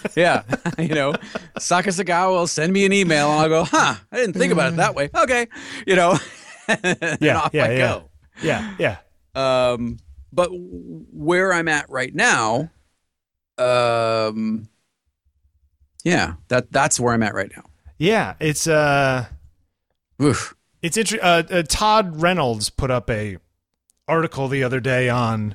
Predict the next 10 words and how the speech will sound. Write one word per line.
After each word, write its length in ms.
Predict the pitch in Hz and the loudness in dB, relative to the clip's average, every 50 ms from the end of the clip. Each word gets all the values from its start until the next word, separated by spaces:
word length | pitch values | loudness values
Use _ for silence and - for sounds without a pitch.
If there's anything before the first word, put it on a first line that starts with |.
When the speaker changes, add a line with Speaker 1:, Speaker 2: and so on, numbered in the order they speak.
| - _ - | -8 _ 0
Speaker 2:
Digifiddler? 760 | 151 156 139 - 156 143 - 151 143 127 147 160 165 170 - _ _ _ _ _ _ _ _ _ _ _ | 2 2 4 4 2 2 2 0 0 2 0 -2 -2 -4 -8 _ _ _ _ _ _ _ _ _ _ _
Speaker 1:
Yes, 240 | - 147 135 117 - - | -2 0 0 0 0 -4
D-, 160 | - 143 139 | -4 -4 -4
Digifiddler. 840 | - - 185 156 139 160 151 139 131 - 139 120 90 107 107 104 - - 107 - - | -4 -6 -6 -4 -4 -2 -2 -2 -4 -4 -4 -6 -6 -6 -6 -8 -8 -10 -14 -12 -6
Uh, 120 | - 131 127 | -2 0 2
Speaker 2:
Yeah, 360 | 127 117 120 120 117 117 117 - | 2 2 2 0 -2 -2 -2 -2
I 40 | 123 | -2
love 220 | 123 127 127 110 | 0 0 0 2
that 140 | 117 110 107 | 0 -2 -2
name. 280 | 113 113 107 104 107 | -2 -4 -4 -6 -8